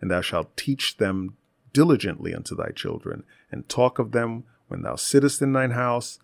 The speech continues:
and when thou walkest by the way, and when thou liest down, and when thou risest up." Okay, so Moses was writing, he had already written the other books. He had already communicated to the people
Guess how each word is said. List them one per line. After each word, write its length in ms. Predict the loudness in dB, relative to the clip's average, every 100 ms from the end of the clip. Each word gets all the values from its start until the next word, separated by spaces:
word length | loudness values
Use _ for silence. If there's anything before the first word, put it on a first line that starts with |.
| _ -8
and 180 | -6 -2
when 220 | -2 0
thou 160 | 0 4
walkest 480 | 8 8 6 0
by 160 | 2 4
the 100 | 4
way, 400 | 4 6 4 2 _ -10
and 80 | -6
when 160 | -4
thou 160 | -2 -2
liest 460 | 0 -2 -2 -4 -6
down, 400 | -4 -4 -6 -8
and 140 | -10 -8
when 120 | -6
thou 120 | -6
risest 520 | -4 -6 -6 -10 -12
up." 180 | -10 -10 _ _ _ -14 -10
Okay, 220 | -6 -4
so 320 | -2 -2 -2 -6 _ -4
Moses 520 | 4 10 10 8 2
was 200 | 0 2
writing, 460 | 6 8 6 4 0
he 160 | -2
had 80 | 0
already 380 | 2 4 4 4
written 560 | 4 0 0 -6 -6 -10 _ _ _ _ _
the 300 | -10 -2 0
other 260 | 0 0 -2
books. 360 | -2 -2 -2 -4
He 80 |
had 80 | -2
already 300 | -2 0 -2
communicated 840 | -2 -4 -2 -2 0 0 0 -4 -6
to 360 | -2 0 -2 -2
the 120 | -4
people 480 | -2 -4 -2 -4